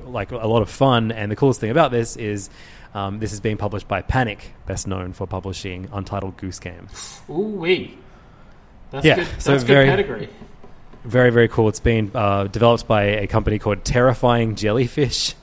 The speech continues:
Speaker 2: Okay.
Speaker 1: Um, but yeah, I'm, I'm excited for Nour, Play With Your Food. Um, we also have, um, a, a game called Where the Heart Leads, which is a, uh, narrative adventure,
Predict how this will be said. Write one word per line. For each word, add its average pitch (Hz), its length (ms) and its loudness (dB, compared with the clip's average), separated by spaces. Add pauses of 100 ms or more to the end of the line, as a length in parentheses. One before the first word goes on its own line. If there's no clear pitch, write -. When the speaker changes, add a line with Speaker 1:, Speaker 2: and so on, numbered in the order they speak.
Speaker 2:
Okay. 160 480 -6 (840)
Speaker 1:
Um, 92 320 -4
but 101 80 -4
yeah, 92 200 0
I'm, 98 140 -4
I'm 113 180 -4
excited 101 340 -2
for 92 280 -4
Nour, 95 560 -2 (180)
Play 107 220 -6
With 104 180 -6
Your 95 200 -8
Food. 87 480 -10 (580)
Um, 90 540 -10 (480)
we 113 120 -2
also 113 220 4
have, 104 760 4
um, 95 380 -6 (300)
a, 110 80 -4
a 117 160 -4
game 113 160 2
called 104 200 0
Where 104 220 0
the 101 100 -2
Heart 120 280 4
Leads, 127 540 2
which 107 160 -4
is 98 140 -6
a, 92 160 -2
uh, 92 240 -2 (360)
narrative 107 720 2
adventure, 107 720 -2